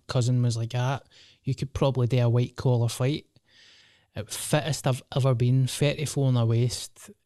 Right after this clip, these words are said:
and I fucked it. Absolutely fucked it, man. I've put on about five stone, lost my hair. Sometimes I go in my bed at night and I'm like, "Don't wake up in the morning." So what did I do? Started a podcast. Yes.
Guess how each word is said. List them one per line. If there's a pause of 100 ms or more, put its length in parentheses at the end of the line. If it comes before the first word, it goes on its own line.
and (500)
I
fucked
it. (380)
Absolutely
fucked
it,
man.
I've
put
on
about
five
stone, (420)
lost
my
hair. (380)
Sometimes
I
go
in
my
bed
at
night
and
I'm
like,
"Don't
wake
up
in
the
morning."
So
what
did
I
do? (360)
Started
a
podcast. (240)
Yes.